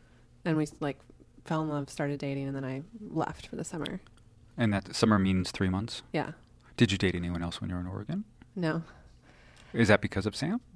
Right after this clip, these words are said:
Speaker 2: Or was it because
Speaker 1: Yeah.
Speaker 2: Yeah?
Speaker 1: Yeah, yeah. I think
Speaker 2: So
Speaker 1: we
Speaker 2: you had
Speaker 1: were
Speaker 2: other opportunities in
Speaker 1: Mm, I mean, I don't know. Yeah,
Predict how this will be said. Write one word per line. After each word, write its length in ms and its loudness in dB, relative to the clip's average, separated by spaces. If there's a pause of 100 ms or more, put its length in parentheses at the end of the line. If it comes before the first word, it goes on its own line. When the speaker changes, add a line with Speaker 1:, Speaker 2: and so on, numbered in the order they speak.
(340)
Speaker 2:
Or 120 6
was 140 4
it 80 -4
because 540 -6
Speaker 1:
Yeah. 180 2 (320)
Speaker 2:
Yeah? 240 2
Speaker 1:
Yeah, 20 -2
yeah. 260 0
I 80 2
think 120 2
Speaker 2:
So 100 8
Speaker 1:
we 100 6
Speaker 2:
you 60 12
had 100 12
Speaker 1:
were 60 8
Speaker 2:
other 140 8
opportunities 600 -2
in 200 -2 (560)
Speaker 1:
Mm, 20 -12
I 40 -6
mean, 160 0
I 80 0
don't 140 0
know. 380 0 (220)
Yeah, 480 -2